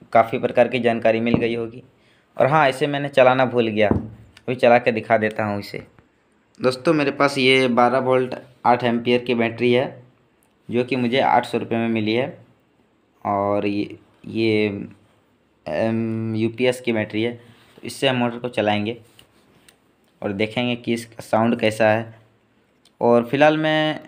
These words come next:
इसके टॉर्क की जानकारी आपको नहीं दे सकता हूँ, लेकिन आपको पूरे विश्वास के साथ कह सकता हूँ कि बहुत ही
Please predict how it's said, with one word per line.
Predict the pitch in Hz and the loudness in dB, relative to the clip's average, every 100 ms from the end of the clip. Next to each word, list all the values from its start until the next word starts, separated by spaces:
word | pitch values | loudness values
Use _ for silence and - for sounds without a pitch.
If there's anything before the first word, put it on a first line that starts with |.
| - | -14
इसके | 123 - 147 | -6 -4 2
टॉर्क | 139 139 | 4 4
की | 143 | 2
जानकारी | 131 139 139 139 | 0 0 2 2
आपको | 139 143 | 2 0
नहीं | 135 131 | -2 0
दे | 123 | -2
सकता | 123 117 - | -2 -4 0
हूँ, | 117 120 - _ _ _ _ _ _ _ _ _ _ | 0 0 -8 _ _ _ _ _ _ _ _ _ _
लेकिन | 107 120 131 131 131 | -2 0 0 0 2
आपको | 127 - 139 135 | 2 2 0 0
पूरे | 131 135 131 | 0 0 0
विश्वास | 131 131 | 2 0
के | 131 | 0
साथ | 131 131 | -4 -2
कह | 135 | -2
सकता | 135 131 - | -2 -2 -4
हूँ | 131 | -4
कि | 131 | -2
बहुत | 117 127 127 | 0 -2 -2
ही | 139 123 | -6 -6